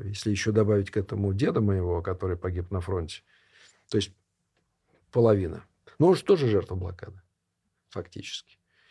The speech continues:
Хотя он и комбатант. Но, э, в квалификации абсолютно правильная,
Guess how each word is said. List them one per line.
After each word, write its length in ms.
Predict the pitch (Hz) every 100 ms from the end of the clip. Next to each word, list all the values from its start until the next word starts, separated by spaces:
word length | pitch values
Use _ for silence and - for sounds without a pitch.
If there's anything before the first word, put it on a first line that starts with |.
| - - _
Хотя 300 | - 127 151
он 120 | 120
и 40 | 101
комбатант. 540 | 101 104 101 87 85
Но, 760 | 147 147 127 120 113 113 110 110
э, 300 | 120 85 95 127 87 76
в 100 | 110
квалификации 600 | - 156 165 165 185 -
абсолютно 420 | 131 - 160 - 139
правильная, 720 | 147 156 165 151 143 131